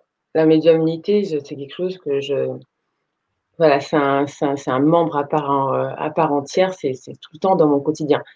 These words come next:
Quand je dis c'est tout le temps, je parle pas tout le temps avec les morts, hein, mais, euh, euh, je veux dire, c'est, c'est toujours être conscient. Euh,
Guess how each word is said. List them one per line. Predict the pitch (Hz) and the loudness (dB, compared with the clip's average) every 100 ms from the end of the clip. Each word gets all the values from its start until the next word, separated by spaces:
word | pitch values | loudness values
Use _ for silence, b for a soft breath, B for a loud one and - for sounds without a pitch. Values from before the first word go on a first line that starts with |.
| B - | B 0
Quand | 165 | 0
je | 160 | 0
dis | |
c'est | 170 165 | -2 -4
tout | 156 156 | -4 -2
le | |
temps, | 156 196 | 2 2
je | 160 | 2
parle | 156 143 | 0 2
pas | 175 | 2
tout | 175 | 0
le | 156 | -2
temps | 170 | 0
avec | 143 | 0
les | 165 | 2
morts, | 156 123 | 2 0
hein, | 127 - | -4 -8
mais, | 131 | -6
euh, | 127 127 139 _ _ _ _ _ | -4 -6 -10 _ _ _ _ _
euh, | - - | -12 -8
je | 127 | -6
veux | 147 | -4
dire, | 139 185 | 0 -2
c'est, | - 160 | -2 -10
c'est | 156 | -10
toujours | 131 160 180 | -10 -4 0
être | 165 - | 0 -2
conscient. | - 175 - - 160 - b b b b _ 165 | -6 -6 -6 -4 -4 -6 b b b b _ -2
Euh, | 151 139 | 0 -2